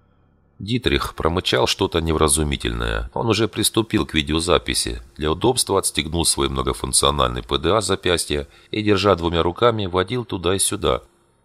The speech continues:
Снимал в подробностях вонючий рассадник нечеловеческой культуры.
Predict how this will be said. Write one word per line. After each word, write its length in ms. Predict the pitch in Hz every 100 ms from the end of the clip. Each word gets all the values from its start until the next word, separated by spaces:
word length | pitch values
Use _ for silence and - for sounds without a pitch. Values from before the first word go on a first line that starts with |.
| _
Снимал 520 | - - 139 139 82 71
в 80 |
подробностях 800 | - 110 139 123 71 - 64 - -
вонючий 460 | 90 123 113 -
рассадник 640 | 90 87 - 123 87 - -
нечеловеческой 720 | 73 71 78 85 76 - 69
культуры. 580 | - 69 62 60 57